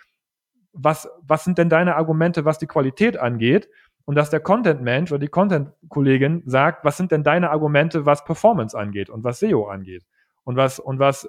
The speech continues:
Analytics um Zahlen und Keywords angeht. Und irgendwo in der Mitte muss man sich dann treffen. So. Und das ist halt eben das, was man als Marke versuchen muss zu, zu integrieren. Und da hilft es halt eben nicht, unserer Meinung nach,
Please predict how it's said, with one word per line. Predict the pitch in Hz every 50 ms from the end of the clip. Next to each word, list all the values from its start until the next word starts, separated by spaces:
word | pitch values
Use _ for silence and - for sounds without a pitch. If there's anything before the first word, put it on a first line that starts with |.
| - -
Analytics | 143 139 151 151 151 165 170 175 - 185 175 170 -
um | - - 147 147 147 -
Zahlen | - 143 143 156 160 165 165 170 170 165
und | 165 - 147 156 151 - - -
Keywords | - 214 180 139 113 110 - -
angeht. | 107 104 104 98 98 95 - _ _ _ _ _ _ _
Und | - 127 131 143
irgendwo | 165 190 196 180 185
in | 185
der | 180 170
Mitte | 175 202 196 - 180
muss | 180 185 185 -
man | 180 170 165
sich | 175 -
dann | 180 175 -
treffen. | - 170 156 - - 90 - _ _ _
So. | - 113 104 90 - _ _ _ _ _ _ _
Und | 123 120 127 143
das | 147 151 185
ist | 196 175 -
halt | 170 165 160
eben | 160 156 160 160
das, | 151 156 156 - -
was | 147 143 147 - _ _ _ _ _ _
man | - 139
als | 143 147 - 139
Marke | 135 139 160 - 170
versuchen | - 151 139 143 165 156 151
muss | 156 156 -
zu, | - - 147 147 147
zu | 147 - 151
integrieren. | 147 147 143 127 123 127 131 143 165 175
Und | 175 156 151
da | 139
hilft | 135 156 175 208 - - 170
es | - -
halt | 160 160 170 170 -
eben | 151 156 160 156 147 147 151
nicht, | 143 147 165 202 196 - -
unserer | 147 151 147 139 135
Meinung | 135 135 135 135 131 127
nach, | 131 139 151 147 - _